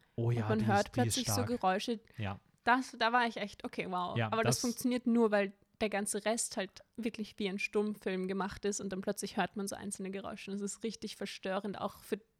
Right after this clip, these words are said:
Speaker 2: dich als Zuschauerin.
Speaker 1: Ja, das, das, das finde ich auch, dass das so einer der, der, der besten Momente ist mit dem Traum.
Speaker 2: Mhm.
Speaker 1: Ähm, ja, aber ich, ich, also ich hätte ihn jetzt in dem Jahr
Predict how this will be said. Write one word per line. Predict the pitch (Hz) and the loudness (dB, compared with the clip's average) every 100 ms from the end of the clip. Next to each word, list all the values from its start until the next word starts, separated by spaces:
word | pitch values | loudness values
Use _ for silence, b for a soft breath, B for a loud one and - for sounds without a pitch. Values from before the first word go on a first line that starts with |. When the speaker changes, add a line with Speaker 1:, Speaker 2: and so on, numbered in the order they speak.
| _ | _
Speaker 2:
dich | 208 202 | -6 -4
als | 202 - - | -8 -10 -10
Zuschauerin. | - 240 - - 180 185 190 190 202 b b b b b | -6 -6 -6 -4 -4 -4 -6 -8 -10 b b b b b
Speaker 1:
Ja, | 123 127 | 0 0
das, | 131 131 - | 2 0 0
das, | 131 - | -4 -2
das | 131 | -2
finde | - 131 | 0 0
ich | 127 | 0
auch, | 110 | -2
dass | 117 | -2
das | 120 - | -2 -2
so | |
einer | 113 110 | 0 0
der, | 107 107 107 107 101 - | -2 -2 -2 -4 -10 -8
der, | 110 107 107 104 | -4 -2 0 -2
der | 104 | -2
besten | 104 107 - 113 107 107 | -2 -2 -4 -8 -6 -4
Momente | 107 107 107 | 0 0 0
ist | 107 | -2
mit | 110 | -4
dem | 104 | -6
Traum. | 104 - 107 104 | -6 -4 -2 -2
Speaker 2:
Mhm. | B 220 220 B B B _ | B 0 0 B B B _
Speaker 1:
Ähm, | 117 117 120 120 123 120 117 - _ _ | 2 6 6 4 2 0 -4 -10 _ _
ja, | 131 127 | 4 6
aber | 131 | 6
ich, | 135 - | 4 2
ich, | 147 - _ _ _ - | -6 -8 _ _ _ -2
also | 123 | 0
ich | 123 143 | 2 2
hätte | - | 2
ihn | 135 | 2
jetzt | 131 - | 2 2
in | 123 | 0
dem | 120 117 | 2 4
Jahr | 113 113 117 117 | 4 4 2 -2